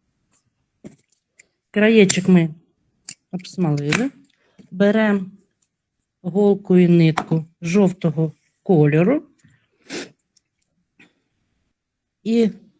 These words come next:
збираємо по центру нашу стрічечку, так само, як гармошечка. До самого кінця.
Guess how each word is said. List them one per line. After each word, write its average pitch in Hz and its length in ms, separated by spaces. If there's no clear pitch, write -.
збираємо 226 920
по 202 160
центру 202 840
нашу 202 380
стрічечку, 240 720
так 185 180
само, 240 340
як 226 260
гармошечка. 185 800
До 185 240
самого 208 760
кінця. 180 600